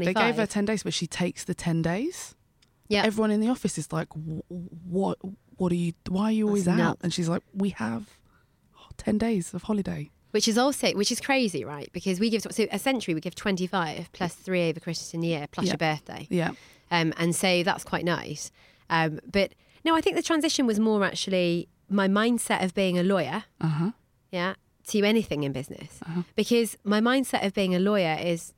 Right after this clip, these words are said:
Speaker 2: y-, look, you know, there is a very traditional way in which lawyers are trained.
Speaker 1: Mm.
Speaker 2: It's the same for sort of lawyers, bankers, consultants. There's this sort of,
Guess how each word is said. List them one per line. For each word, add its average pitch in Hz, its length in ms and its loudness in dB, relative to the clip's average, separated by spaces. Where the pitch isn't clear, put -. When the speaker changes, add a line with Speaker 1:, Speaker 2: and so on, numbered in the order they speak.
Speaker 2:
y-, 226 160 -20
look, 240 200 0
you 247 140 -2
know, 233 100 4
there 226 160 2
is 226 120 2
a 220 100 2
very 226 260 0
traditional 196 420 -2
way 190 160 2
in 165 60 2
which 156 160 -4
lawyers 165 240 2
are 160 40 -12
trained. 156 360 -4
Speaker 1:
Mm. 180 400 2
Speaker 2:
It's 190 160 -6
the 202 60 -6
same 214 240 2
for 196 100 -4
sort 180 160 0
of 175 80 0
lawyers, 170 560 4
bankers, 165 760 0
consultants. 165 800 -4
There's 170 180 -2
this 170 140 -2
sort 185 160 -2
of, 170 160 0